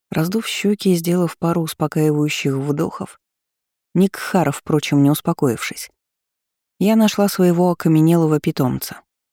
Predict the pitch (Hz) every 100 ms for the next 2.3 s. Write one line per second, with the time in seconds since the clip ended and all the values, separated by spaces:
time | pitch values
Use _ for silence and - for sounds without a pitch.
0 | _ _ _ _ _ _ _ _ _ -
1 | 170 180 - - 196 147 147 - 143 131
2 | - -